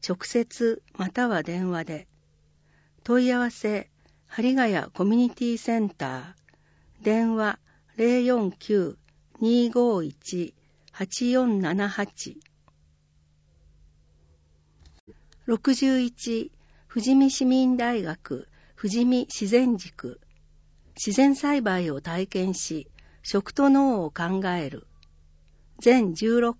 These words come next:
回。無肥料、無農薬の野菜を作りませんか？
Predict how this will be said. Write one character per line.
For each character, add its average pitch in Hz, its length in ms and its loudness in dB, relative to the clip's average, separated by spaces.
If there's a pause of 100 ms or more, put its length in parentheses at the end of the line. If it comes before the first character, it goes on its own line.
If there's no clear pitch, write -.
回。 135 320 -10 (1600)
無 214 100 2
肥 277 180 4
料、 196 340 0 (300)
無 208 100 4
農 262 220 4
薬 180 300 -2
の 151 180 -6
野 165 100 -12
菜 240 380 -2
を 233 80 -4
作 - 260 -6
り 233 80 0
ま 240 140 0
せ 240 180 -4
ん 196 100 -4
か？ 170 320 -8